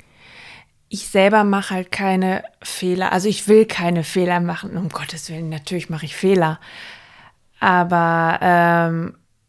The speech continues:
ich mache wahrscheinlich auch gar nicht so wenige Fehler. Aber Stricken ist so,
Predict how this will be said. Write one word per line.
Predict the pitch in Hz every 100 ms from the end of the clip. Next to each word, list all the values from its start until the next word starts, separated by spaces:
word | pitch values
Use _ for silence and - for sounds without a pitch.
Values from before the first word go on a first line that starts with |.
| _ _ _ _ _ 202
ich | 170
mache | 180 -
wahrscheinlich | 202 190 196 185 180 170 -
auch | 175
gar | 180 175
nicht | 170 170
so | 170 160
wenige | 214 285 190 175
Fehler. | - 190 185 165 170 - - - - _
Aber | 196 190 185 180
Stricken | - - 247 247 233
ist | 214 214 226
so, | 214 208 214